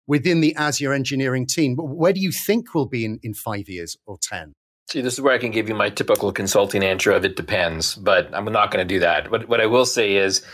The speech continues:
Speaker 2: that Microsoft Azure, uh, and quite frankly, all hyperscale cloud providers, we build the solutions that our customers are asking for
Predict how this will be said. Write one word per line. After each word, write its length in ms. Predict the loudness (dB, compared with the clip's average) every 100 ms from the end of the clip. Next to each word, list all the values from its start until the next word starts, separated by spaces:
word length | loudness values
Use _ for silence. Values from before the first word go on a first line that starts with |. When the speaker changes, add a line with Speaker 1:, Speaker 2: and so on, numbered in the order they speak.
| -20 -8 0
Speaker 2:
that 320 | 2 2 -4 -16 _ _ _ _ _ _ _ _ 2
Microsoft 540 | 2 2 2 2 2
Azure, 640 | 2 2 2 4 2 2 -4 2
uh, 440 | 4 4 4 2 0
and 380 | 0 0 0 -4 -10 _ -4
quite 200 | -2 0
frankly, 380 | 0 0 0 -2 4
all 200 | 4 4
hyperscale 560 | 0 -4 0 0 0
cloud 260 | 0 0 0
providers, 540 | -2 0 2 0 -4 -10 _ _ _ -2
we 160 | -2
build 420 | 0 2 4 4
the 80 | 0
solutions 800 | -2 2 2 2 2 0 0 0
that 240 | 0 0 0 -2
our 100 | 0
customers 580 | 0 0 2 2 2
are 80 | 2
asking 440 | 2 -2 -2 -4 -2
for 540 | 2 4 4 0